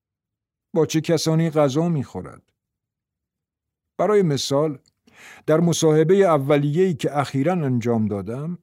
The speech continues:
این پرسش‌ها به من اجازه داد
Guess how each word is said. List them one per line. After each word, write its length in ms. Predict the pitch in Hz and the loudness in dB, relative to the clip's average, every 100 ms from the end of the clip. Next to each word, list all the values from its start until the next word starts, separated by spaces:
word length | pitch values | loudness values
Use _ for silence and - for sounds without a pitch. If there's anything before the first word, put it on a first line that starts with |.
| _ _ | _ _
این 240 | - 202 208 | -2 0 0
پرسش‌ها 760 | - 147 - 131 - 110 151 | 0 -4 0 -4 -4 -4 -4
به 120 | 156 139 | -2 -2
من 180 | 143 143 | -4 -4
اجازه 520 | 139 127 127 117 180 | -4 0 0 0 -2
داد 400 | 131 117 117 | 0 0 -2